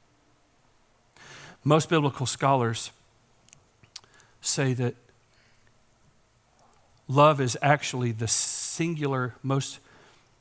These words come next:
i-, i-, is the primary fruit of the Spirit. And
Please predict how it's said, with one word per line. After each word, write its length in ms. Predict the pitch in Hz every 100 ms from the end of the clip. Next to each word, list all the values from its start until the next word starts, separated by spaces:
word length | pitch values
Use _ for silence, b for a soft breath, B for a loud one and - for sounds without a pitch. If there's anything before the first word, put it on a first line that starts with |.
| -
i-, 40 | 156
i-, 20 |
is 380 | 160 165 151 117
the 100 | 120
primary 520 | - 160 156 131 123
fruit 280 | - 139 123
of 100 | 110
the 80 |
Spirit. 480 | 107 - 147 120 117
And 160 | 151